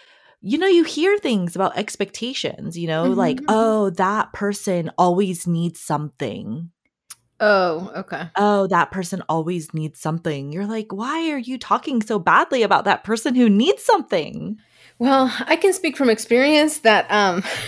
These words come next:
Speaker 2: <laughs> I've had people like that in my life that they only pop up when they want or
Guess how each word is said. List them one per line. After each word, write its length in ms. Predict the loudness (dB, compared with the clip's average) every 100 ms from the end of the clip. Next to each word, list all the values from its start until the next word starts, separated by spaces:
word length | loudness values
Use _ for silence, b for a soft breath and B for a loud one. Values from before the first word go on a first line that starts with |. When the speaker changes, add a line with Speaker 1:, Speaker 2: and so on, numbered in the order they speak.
| B B B
Speaker 2:
<laughs> 540 | B B B B 2
I've 180 | 4 6
had 300 | 6 6 4
people 240 | -2 -2 -2
like 220 | -2 0
that 160 | 2
in 120 | 2 -2
my 120 | 0
life 360 | 0 -2 -8 -4
that 480 | 2 4 4 2 -6 _ _ _ _ _ _ _ _ _ _
they 180 | 2 4
only 280 | 6 4 2
pop 320 | 0 -2 2
up 200 | 2 0
when 140 | -4 -2
they 480 | -2 -2 -4 -10 _ _ _ _ _ _
want 500 | -6 0 2 2 0 -4
or 420 | -4 0 0 -2